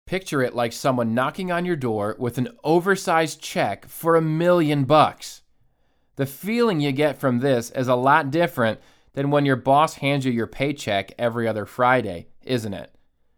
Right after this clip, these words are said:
Picture how you'd feel if that payday came and your boss told you there would be no paycheck. How would you respond?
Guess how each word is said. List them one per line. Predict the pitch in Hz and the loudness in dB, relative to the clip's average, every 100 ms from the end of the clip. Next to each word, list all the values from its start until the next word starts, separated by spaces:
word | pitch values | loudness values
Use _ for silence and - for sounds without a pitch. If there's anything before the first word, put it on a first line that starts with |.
| _ _ _ | _ _ _
Picture | 170 175 190 | -6 -4 -2
how | 143 135 | 0 0
you'd | 120 107 | 0 -6
feel | - 185 190 117 110 - _ - | -8 -2 2 2 0 -4 _ -10
if | 117 | 0
that | 123 117 | 2 2
payday | - 170 254 156 107 | -2 -4 0 0 -2
came | - 107 101 101 - _ _ | -4 -6 -4 -8 -10 _ _
and | - 117 | -4 -2
your | 117 | 0
boss | 104 120 143 180 | 0 4 4 4
told | - 127 117 107 | 0 -4 -4 -4
you | 107 | -6
there | 101 95 | -6 -8
would | 87 95 | -10 -10
be | - 156 180 | -2 0 2
no | 127 101 95 | 0 0 -4
paycheck. | - 104 - - 73 - _ _ _ _ | -8 -10 -8 -12 -12 -14 _ _ _ _
How | - 156 | 0 2
would | 196 | 2
you | 135 | 2
respond? | 113 104 - 139 196 113 - | -2 -4 -4 0 0 0 -4